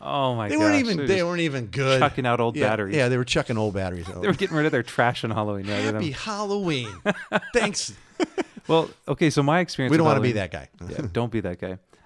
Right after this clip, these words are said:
Speaker 1: Uh, I was raised, um, we celebrated Halloween, more the candy. We didn't know any of the background of it, but, uh, we had a lot of friends who, who in the church were very,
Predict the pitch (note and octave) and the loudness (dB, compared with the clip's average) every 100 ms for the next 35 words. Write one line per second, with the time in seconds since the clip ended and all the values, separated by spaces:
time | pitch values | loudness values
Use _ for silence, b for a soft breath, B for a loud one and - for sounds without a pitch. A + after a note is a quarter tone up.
0 | B2 A#2 A2+ B2 - C#3+ D#3+ B2 B2 A#2+ | -4 0 0 0 0 0 0 0 2 2
1 | A#2 - - A2 G#2 G2 - _ _ _ | -2 -8 -8 -4 -4 -6 -10 _ _ _
2 | _ E3+ A#3+ - - D4 B3+ C3 A2+ G2+ | _ -12 -10 -8 -6 -6 -4 -6 -4 -2
3 | G#2 G#2+ E3+ D3+ C#3+ C#3 C3 - A2 A2 | -2 -2 -6 -4 -4 -4 -6 -8 -6 -4
4 | A2 A2 A2 A2+ G#2 G#2+ G2+ F#2 E2+ F#2 | -4 -4 -6 -6 -6 -6 -6 -6 -6 -6
5 | F#2 F#2 F#2 F#2 G2+ - b b b b | -8 -8 -8 -8 -10 -10 b b b b
6 | - G2+ G2 F#2 F#2 F#2 - F2+ F#2+ - | -10 -8 -6 -6 -8 -8 -10 -8 -10 -12
7 | - - _ _ _ - G#2+ G2 F#2 - | -14 -18 _ _ _ -12 -10 -8 -10 -12
8 | G2 F2 - F#2+ F2+ - F2+ F2 F#2+ F#2 | -10 -10 -10 -10 -10 -12 -14 -12 -10 -10
9 | F2 | -10